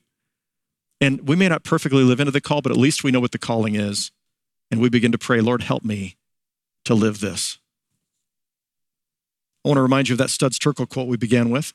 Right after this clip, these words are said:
"I think most of us are looking for a calling, not a job. Most of us, like the assembly line worker, have jobs that are too small for our spirit. Jobs are not big enough for people. But a calling, that's what we're looking for."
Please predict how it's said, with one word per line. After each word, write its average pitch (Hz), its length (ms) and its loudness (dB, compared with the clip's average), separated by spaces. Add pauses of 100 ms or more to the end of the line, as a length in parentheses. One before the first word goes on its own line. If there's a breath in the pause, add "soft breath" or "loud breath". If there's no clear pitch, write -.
(680 soft breath)
"I 151 100 4
think 175 220 0
most 143 320 2
of 170 80 -4
us 180 240 -2
are 135 100 2
looking 135 300 2
for 139 180 -2
a 131 60 -2
calling, 95 560 -4 (440)
not 107 200 2
a 107 40 2
job. 98 380 -4 (640)
Most 147 360 2
of 165 80 -2
us, 175 240 -2
like 131 180 0
the 135 120 0
assembly 156 420 0
line 151 240 2
worker, 120 300 -2
have 113 200 0
jobs 127 380 0
that 123 100 0
are 110 80 -2
too - 240 -2
small 135 380 -2
for 113 180 -4
our 101 80 -2
spirit. 104 460 -4 (800)
Jobs 131 280 0
are 127 60 0
not 131 180 0
big 139 140 0
enough 104 160 -2
for - 140 -14
people. - 380 -8 (920)
But 110 120 -4
a - 20 -4
calling, - 640 -4 (680)
that's 165 240 0
what 165 80 -6
we're 117 80 -2
looking 143 260 -2
for." 113 280 -8